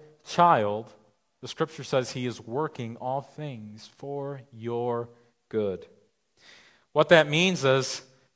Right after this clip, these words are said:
since you have inherited the earth in this sense, then the things of the earth should not discourage you.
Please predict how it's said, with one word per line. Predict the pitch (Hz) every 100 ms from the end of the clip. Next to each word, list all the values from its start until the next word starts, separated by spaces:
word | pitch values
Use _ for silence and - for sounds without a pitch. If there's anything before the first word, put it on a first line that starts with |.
| _
since | - 185 190 196 -
you | 143 170
have | 156 151 143
inherited | 135 110 170 196 185 160
the | 160 185
earth | 214 202 -
in | 170 156
this | 160
sense, | - - 196 214 214 - - - _ _ _ _ _ _
then | 170 170 180 160
the | 160
things | - 196 214 208
of |
the | 185 190
earth | 202 226 220
should | - 165
not | 185 202 190 156
discourage | 165 - 226 240 269 240 113
you. | 110 90